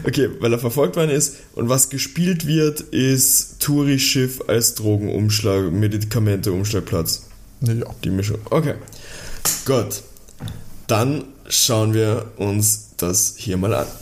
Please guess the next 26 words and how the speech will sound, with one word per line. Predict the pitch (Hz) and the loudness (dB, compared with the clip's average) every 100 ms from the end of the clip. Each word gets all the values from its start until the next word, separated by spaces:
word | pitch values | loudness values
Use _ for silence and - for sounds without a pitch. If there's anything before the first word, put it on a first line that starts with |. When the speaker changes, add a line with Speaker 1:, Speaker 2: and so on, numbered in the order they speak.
| - - - - - - - - - - | -18 -18 -18 -18 -18 -18 -18 -20 -20 -8
Speaker 1:
Und | - 147 | -2 0
zwar, | 143 110 | 0 0
die | 123 | 0
Kinder | 185 185 | 2 4
sind | 160 | 4
ja, | 143 | 2
wie | 127 | 0
gesagt, | 127 123 110 - | 0 0 0 -2
am, | 107 104 104 104 | 2 2 0 -2
am | 107 98 110 | -2 0 0
Schiff. | - 170 - - - - _ - | 2 2 -2 -10 -18 -20 _ -8
Ähm, | - 117 117 | 0 2 2
das | 110 | 2
Schiff | 107 120 110 - | 2 0 -2 -8
fährt | - 104 101 | -4 0 2
ja | 113 107 - | 2 0 0
weiter | 104 101 - | 0 0 0
und | 120 | -2
die | 110 | -2
Kinder | 113 110 | 0 0
verstecken | 107 104 - 80 98 | 0 0 -2 -4 -2
sich | 87 87 | -2 -2
irgendwo, | - 85 | -2 -2
logisch. | 92 92 87 82 - - - - - - - - | 0 0 0 -2 -4 -8 -12 -10 -12 -12 -14 -4
Ähm, | 98 98 95 | 0 0 0
anscheinend | 117 117 - 95 127 151 156 156 | 0 0 0 0 0 2 0 -2